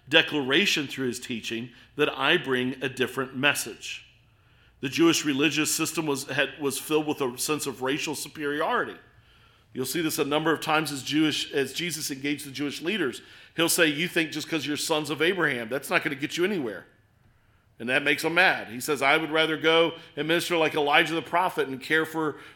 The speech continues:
the widow of Zarephath, who, who was potentially a Gentile," and that makes him mad. Jesus isn't interested in propping up their sense that,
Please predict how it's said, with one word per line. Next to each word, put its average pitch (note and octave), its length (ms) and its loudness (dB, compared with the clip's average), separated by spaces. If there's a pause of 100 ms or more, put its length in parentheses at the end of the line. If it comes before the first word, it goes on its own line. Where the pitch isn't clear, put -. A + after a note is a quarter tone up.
the C3+ 80 -6
widow E3 240 4
of D#3 80 0
Zarephath, B2+ 640 2
who, C3 220 -2
who C3 180 -6
was B2+ 220 -6
potentially D#3+ 560 -4
a - 20 -6
Gentile," D3 480 2
and A#2+ 80 -2
that D#3+ 180 6
makes E3 220 -2
him E3 120 -2
mad. E3 280 -2 (960)
Jesus B3 360 -4
isn't G#3+ 240 0
interested F3+ 380 0
in C3+ 100 -4
propping D3 400 0
up C3+ 120 -4
their C3+ 120 0
sense C3 360 -2
that, B2 180 0